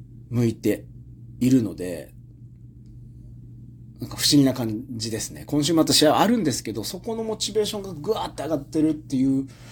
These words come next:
わけではなくて、うん。本当に帰ってからのことをすごく考えます。時間があるだけに。で、今日も時間がすごくあ-、あるんで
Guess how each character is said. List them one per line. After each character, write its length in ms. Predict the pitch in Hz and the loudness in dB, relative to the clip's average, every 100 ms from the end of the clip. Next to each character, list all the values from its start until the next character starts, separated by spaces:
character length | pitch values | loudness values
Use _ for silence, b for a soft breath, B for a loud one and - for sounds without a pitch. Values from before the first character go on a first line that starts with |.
| B B | B B
わ 160 | 139 143 | -2 0
け 100 | 135 | -2
で 100 | 110 | -4
は 80 | 95 | -6
な 160 | 107 | -6
く 160 | 110 - | -8 -14
て、 360 | - 78 - - - 101 | -12 -12 -12 -16 -16 -10
う 40 | |
ん。 420 | 95 87 78 73 - - 113 165 | -10 -10 -12 -14 -16 -12 -8 -6
本 160 | 175 202 | -4 -2
当 80 | 196 | -2
に 100 | 185 | -2
帰 120 | 202 | 2
っ 120 | 180 | 2
て 220 | 147 - | 2 -4
か 140 | 117 98 | -4 -4
ら 100 | 92 | -6
の 80 | 90 | -6
こ 140 | 110 | -8
と 140 | 117 | -6
を 60 | 95 | -6
す 140 | - | -6
ご 160 | - 110 | -4 -4
く 200 | - 113 - B B B B B - - - | -6 -14 -14 B B B B B -18 -16 -8
考 260 | 113 117 117 | -4 -2 0
え 100 | 110 | 0
ま 120 | 107 98 | 0 -2
す。 360 | - - - - - - - - | -4 -6 -10 -16 -16 -16 -18 -12
時 160 | - | -10
間 200 | - 107 | -4 -4
が 120 | 98 98 | -2 -2
あ 80 | |
る 80 | 95 | -2
だ 120 | 82 | -6
け 140 | - 80 | -8 -10
に。 160 | 78 - B B B - | -12 -16 B B B -6
で、 120 | 131 | 0
今 100 | 165 | 2
日 60 | 131 | 2
も 80 | 101 | 0
時 120 | 104 | -4
間 220 | 113 110 | -4 -4
が 80 | 107 | -4
す 100 | 113 | -6
ご 140 | 110 | -6
く 100 | - | -6
あ-、 140 | 90 - - - - - - - - - | -8 -10 -18 -18 -18 -18 -16 -18 -18 -8
あ 140 | 113 | -6
る 120 | 104 85 | -4 -6
ん 60 | |
で 220 | 82 85 | -8 -10